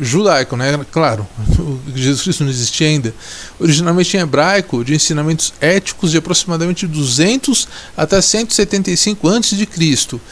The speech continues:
escrito pelo escriba judeu Ben Sirac de Jerusalém, na inspiração de seu pai Josué, que, filho de Sirac. Aí não, não dá pra entender direito se é filho ou se é pai,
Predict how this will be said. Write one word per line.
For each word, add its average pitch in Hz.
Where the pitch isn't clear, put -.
escrito 190
pelo 190
escriba 175
judeu 170
Ben 175
Sirac 180
de 127
Jerusalém, 147
na 151
inspiração 170
de 156
seu 180
pai 180
Josué, 160
que, 156
filho 202
de 170
Sirac. 170
Aí 175
não, 320
não 170
dá 190
pra 202
entender 170
direito 156
se -
é 165
filho 214
ou 294
se -
é 359
pai, 123